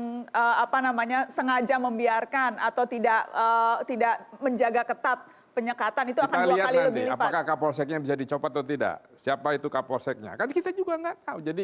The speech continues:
Speaker 2: ini dilema di bangsa yang besar ini. Tapi sekali lagi, untuk menanggulangi itu saya setuju dengan epidemiologi, data. Karena dari situ kita bisa mengawasi, justru dana di data saya nggak tahu berapa besar, karena itu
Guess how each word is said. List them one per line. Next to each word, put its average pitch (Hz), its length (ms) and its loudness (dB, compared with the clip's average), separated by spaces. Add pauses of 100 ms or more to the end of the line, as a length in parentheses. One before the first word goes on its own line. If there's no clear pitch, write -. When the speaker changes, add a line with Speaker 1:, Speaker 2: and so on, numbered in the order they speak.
Speaker 2:
ini 190 160 -4
dilema 151 560 -2 (320)
di 123 80 -4
bangsa 131 400 -2
yang 143 160 -4
besar 117 320 -4
ini. 92 320 -12
Tapi 110 240 -6
sekali 135 240 -2
lagi, 110 320 -2
untuk 147 240 -6
menanggulangi 120 640 -4
itu 165 160 -4
saya 139 240 -2
setuju 131 400 -6
dengan 110 240 -2
epidemiologi, 101 720 -8 (320)
data. 131 560 -6 (420)
Karena 143 240 -4
dari 135 240 2
situ 131 320 -4
kita 170 240 0
bisa 151 240 -2
mengawasi, 139 720 -2
justru 135 480 -4
dana 131 400 0
di 135 80 -4
data 127 320 -2
saya 160 160 -2
nggak 120 160 -2
tahu - 160 0
berapa 120 240 -2
besar, 123 400 -4 (400)
karena 165 240 -2
itu 196 80 0